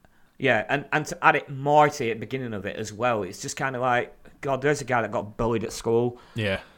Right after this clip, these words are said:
Speaker 2: yeah.
Speaker 1: Oh, poor guy, poor
Speaker 2: Poor
Speaker 1: guy.
Speaker 2: guy. Big guy as well.
Speaker 1: Oh, he's
Speaker 2: Fucking
Speaker 1: fucking
Speaker 2: ridiculously big.
Speaker 1: How does he look s-, in, s-, in peak shape today?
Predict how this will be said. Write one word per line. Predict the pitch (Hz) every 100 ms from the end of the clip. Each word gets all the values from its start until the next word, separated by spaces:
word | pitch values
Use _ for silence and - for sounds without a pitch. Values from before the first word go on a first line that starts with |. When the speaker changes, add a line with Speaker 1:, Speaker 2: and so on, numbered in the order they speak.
| - -
Speaker 2:
yeah. | 104 127
Speaker 1:
Oh, | 127 113 107
poor | - 120
guy, | 107 98 98 92
poor | 113 107
Speaker 2:
Poor | 107
Speaker 1:
guy. | -
Speaker 2:
guy. | 98 92 - - 101
Big | 120 123
guy | 104 98
as | 92
well. | 110 117 - - - 95 98
Speaker 1:
Oh, | 214
he's | 120
Speaker 2:
Fucking | 117 113
Speaker 1:
fucking | 90 - - -
Speaker 2:
ridiculously | 101 110 123 - 107 104 - 95
big. | 98 - - - -
Speaker 1:
How | - 262 254 180
does | - 160
he | 170
look | 165 170 - -
s-, | - - -
in, | 143 143 139 -
s-, | - - - _ -
in | 214 202
peak | - 233 226
shape | - 196 185 185
today? | 151 135 156 131 98